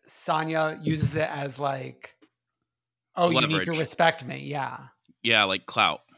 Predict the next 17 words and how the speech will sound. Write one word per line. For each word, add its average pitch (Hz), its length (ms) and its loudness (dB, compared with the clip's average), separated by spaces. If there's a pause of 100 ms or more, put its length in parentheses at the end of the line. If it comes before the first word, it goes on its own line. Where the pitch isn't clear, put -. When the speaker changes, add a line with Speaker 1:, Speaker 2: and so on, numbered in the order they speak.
(260)
Speaker 1:
Yeah, 123 340 -8
yeah, 135 120 -12
yeah. 131 180 -10 (400)
Speaker 2:
She - 240 4
is 165 300 6
clout, 95 380 2
it 98 200 -6
was 110 160 -8
what 104 140 -8
she's 95 200 -4
saying. 85 440 -4
She - 120 -6
doesn't 120 140 -2
need 123 140 -2
to 143 60 -6
chase 104 360 0
it. 73 160 -8